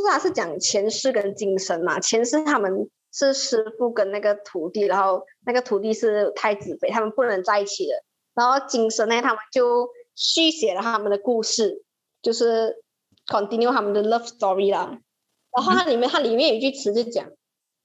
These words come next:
Speaker 1: ，“如果再重来一次，我还会记得爱你这件事情。”
Speaker 2: 嗯。
Speaker 1: OK，so romantic。然后我就觉得说，哎，他下面还有一句讲，下面还有一句讲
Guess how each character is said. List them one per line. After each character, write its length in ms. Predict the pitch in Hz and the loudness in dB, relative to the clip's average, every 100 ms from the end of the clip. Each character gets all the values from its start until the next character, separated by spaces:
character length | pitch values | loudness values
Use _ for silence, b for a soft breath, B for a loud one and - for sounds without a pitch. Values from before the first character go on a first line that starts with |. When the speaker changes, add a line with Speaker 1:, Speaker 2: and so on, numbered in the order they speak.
| _ _ _ | _ _ _
Speaker 1:
，“如 200 | 254 262 | 0 2
果 200 | 269 202 | 2 2
再 140 | 208 311 | 2 2
重 220 | - 214 | 0 0
来 140 | 202 | 2
一 40 | 208 | 0
次， 180 | 247 | 0
我 120 | 214 190 | -2 0
还 200 | 214 233 | 0 2
会 140 | 320 | 2
记 220 | 302 330 | 2 0
得 340 | - 185 180 - _ _ | 2 0 -2 -8 _ _
爱 260 | 269 277 269 | -2 2 4
你 180 | 226 196 | 2 0
这 100 | 233 | 0
件 140 | 226 | 0
事 200 | 226 226 | 0 0
情。” 180 | 220 214 | 2 2
Speaker 2:
嗯。 200 | 214 247 - - - _ | 0 -6 -12 -20 -20 _
Speaker 1:
OK，so 1200 | 349 359 427 427 - - 359 359 349 339 _ - 339 | 0 2 2 -2 -10 -2 0 0 -4 -10 _ 2 4
romantic。 600 | 330 254 247 254 254 262 262 247 | 6 4 4 2 2 0 0 -2
然 80 | |
后 220 | 233 294 247 | 2 4 2
我 80 | |
就 80 | 226 | 0
觉 120 | 247 | 0
得 60 | 214 | 0
说， 120 | 214 - | -2 -2
哎， 60 | 269 | -2
他 180 | - 403 | -2 -4
下 0 | |
面 200 | - 906 - | -6 -12 -4
还 60 | 554 | 0
有 40 | |
一 20 | |
句 140 | 330 330 | 2 2
讲， 120 | 269 208 - _ - - | 2 -2 -10 _ -18 0
下 100 | 370 | 2
面 100 | 392 | 4
还 80 | |
有 60 | 269 | 2
一 20 | |
句 160 | 294 302 | 2 2
讲 200 | 247 | 0